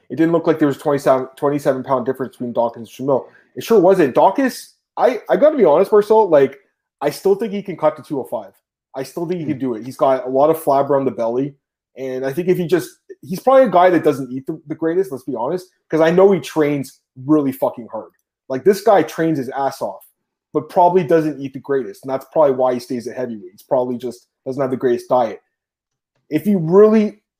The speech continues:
Speaker 1: really wanted to, I think he can drop that twenty-five pounds to make two oh five. Do you think he could?
Speaker 2: I think it's possible, man, but, hey, I'm not a nutritionist, so I'm not <laughs> one hundred percent sure,
Speaker 1: No,
Speaker 2: but
Speaker 1: for
Speaker 2: it's
Speaker 1: sure, for
Speaker 2: possible.
Speaker 1: sure. I, I'm not saying it's gonna be easy,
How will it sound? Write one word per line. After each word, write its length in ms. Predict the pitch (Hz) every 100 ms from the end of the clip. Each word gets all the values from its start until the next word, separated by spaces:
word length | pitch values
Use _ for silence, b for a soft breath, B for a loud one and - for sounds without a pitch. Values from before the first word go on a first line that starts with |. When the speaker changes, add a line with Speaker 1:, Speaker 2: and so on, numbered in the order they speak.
| _
Speaker 1:
really 240 | 165 180 175
wanted 280 | 135 147 160
to, 180 | 208 202
I 120 | 151
think 180 | 143 196
he 80 | 196
can 160 | - 156
drop 300 | 147 151 151
that 160 | 127
twenty-five 460 | - 139 131 131 110
pounds 260 | 131 117 -
to 80 |
make 220 | 120 113 -
two 140 | 127
oh 60 | 107
five. 260 | 113 101
Do 80 | 104
you 40 | 123
think 140 | 151
he 60 | 143
could? 220 | 165 190 - _ _ _ _ _ _ _ _ _ _ _ _ _ _ -
Speaker 2:
I 120 | 147
think 200 | 147 135
it's 100 | 127
possible, 500 | - 139 160 139 127 117
man, 200 | 113 127
but, 180 | 117
hey, 240 | - 120 127
I'm 160 | 123
not 180 | 127 131
a 40 | 123
nutritionist, 720 | 120 - 139 - 143 127 -
so 100 | 117
I'm 100 | 117
not 140 | 123
<laughs> 100 | 131
one 60 | 214
hundred 320 | 160 127 123
percent 320 | 135 139 117
sure, 140 | - 185
Speaker 1:
No, 160 | 202 190
Speaker 2:
but 60 |
Speaker 1:
for 60 | 247
Speaker 2:
it's 80 | -
Speaker 1:
sure, 240 | 151 135
for 140 | 120 170
Speaker 2:
possible. 100 | 117
Speaker 1:
sure. 340 | 120 117 147
I, 100 | 170 170
I'm 100 | 180
not 160 | 220
saying 140 | 214 185
it's 100 | 185
gonna 120 | 156
be 140 | 127 135
easy, 420 | 143 120 113